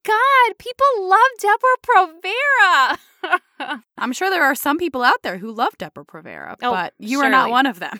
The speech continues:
Speaker 2: <laughs>
Speaker 1: So I went back in her office, and she was with another patient. As I waited for her, I noticed that there were pamphlets. There was a pen of Depo-Provera. There was another poster on the wall.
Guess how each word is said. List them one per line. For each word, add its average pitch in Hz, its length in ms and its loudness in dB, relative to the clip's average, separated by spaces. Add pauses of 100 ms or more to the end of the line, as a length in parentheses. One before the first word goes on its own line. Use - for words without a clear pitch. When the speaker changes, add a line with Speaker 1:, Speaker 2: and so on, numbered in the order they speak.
Speaker 2:
<laughs> - 800 -4 (360)
Speaker 1:
So 233 120 -10
I 220 60 -4
went 233 180 -8
back 214 200 -2
in 254 60 -8
her 269 100 -4
office, 196 680 -6
and 196 340 -4
she 226 160 -8
was 220 140 -8
with 226 80 -8
another 214 240 -6
patient. 202 400 -10
As 208 100 -6
I 214 120 -4
waited 208 260 -6
for 208 120 -4
her, 196 100 -2
I 190 100 0
noticed 185 460 -6
that 165 220 -2
there 175 120 -12
were 180 140 -6
pamphlets. 240 760 -4
There 190 200 -4
was 190 200 -4
a 240 140 2 (100)
pen 285 420 0
of 214 120 -4
Depo-Provera. 190 800 -4
There 208 100 -4
was 247 160 -2
another 285 440 0
poster 233 420 -4
on 202 160 0
the 190 100 -6
wall. 180 400 4